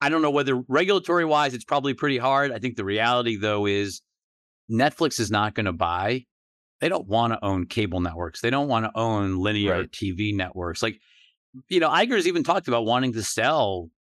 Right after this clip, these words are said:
Speaker 1: the non-E S P N cable networks. I think it's really hard.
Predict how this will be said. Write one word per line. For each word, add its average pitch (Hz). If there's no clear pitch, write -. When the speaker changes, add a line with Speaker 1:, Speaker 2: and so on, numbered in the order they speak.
Speaker 1:
the 101
non-E 107
S 95
P -
N 90
cable 127
networks. 95
I 110
think -
it's -
really 175
hard. 123